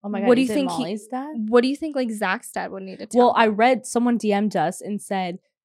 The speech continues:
Speaker 1: parents' night, 'cause they threw in parents' night with six couples left.
Speaker 2: Right. Don't
Speaker 1: That's
Speaker 2: they
Speaker 1: a lot of parents you gotta fly out there.
Speaker 2: Right. Don't they usually do that with, like
Speaker 1: They haven't even done babies yet.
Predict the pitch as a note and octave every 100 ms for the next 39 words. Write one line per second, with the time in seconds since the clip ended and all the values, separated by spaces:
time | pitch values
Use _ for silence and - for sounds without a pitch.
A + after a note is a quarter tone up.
0 | - G#3 A3+ A3 G3+ F#3+ D#3+ D#3 - A3
1 | G#3 F3+ - _ _ _ - B3 F4+ D4
2 | A#3+ A#3+ A3 - F#3 D3+ - _ _ F#3
3 | G3 - - G#3+ - - G#3 E3 D3 C3+
4 | F2+ - - C#4+ E4+ B3+ F#3 - C4+ D4
5 | G4 D#4 C#4 A3 G#3 G#3+ G3 F#3 D#3 -
6 | D3 C#3+ D#3 C3+ G#2 F#2 A#3+ C#4+ A3 A3+
7 | G#3+ F4 E4 E4 D4+ B3 A3+ G#3 A3+ F#3+
8 | - _ _ - A3+ B3+ C#4+ A#3 A3+ F3
9 | B3+ C4 E3+ F#3 A#2+ D#2+